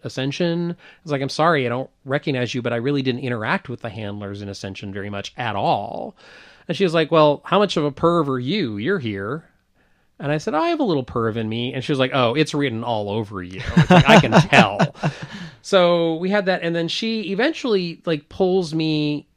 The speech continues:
Speaker 1: off the sofa, and there's a mattress in the corner of the room. When I laid down on the mattress, she told me to just stay there, and then she walked away. And at this point, I was so just confused by everything,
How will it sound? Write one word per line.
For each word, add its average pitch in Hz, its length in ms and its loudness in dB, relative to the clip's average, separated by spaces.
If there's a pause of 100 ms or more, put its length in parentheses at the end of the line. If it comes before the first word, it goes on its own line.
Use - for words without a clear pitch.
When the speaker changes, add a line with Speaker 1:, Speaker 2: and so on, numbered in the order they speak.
Speaker 1:
off 175 300 0
the 160 80 -4
sofa, 113 720 -2 (180)
and 143 300 -2
there's 143 160 0
a 147 40 0
mattress 151 1000 -4
in 131 120 -4
the 127 80 -4
corner 160 480 -2
of 127 140 -6
the 127 80 -6
room. 110 640 -4 (560)
When 147 180 0
I 190 120 -2
laid 180 200 -2
down 147 220 -2
on 135 80 -2
the 127 80 -4
mattress, 131 680 -6
she - 260 -8
told 139 220 -6
me 123 200 -6
to 127 100 -12
just 120 320 -8 (160)
stay 139 380 -4
there, 98 440 -10
and 135 140 -8
then 127 80 -6
she - 180 -6
walked 143 300 -4
away. 107 440 -10 (440)
And 170 320 0
at 165 140 -6
this 180 160 -2
point, 170 400 -2
I 151 100 2
was 151 260 -2
so 147 680 0
just - 400 -10
confused 123 1000 -4
by 117 300 -4
everything, 151 920 -6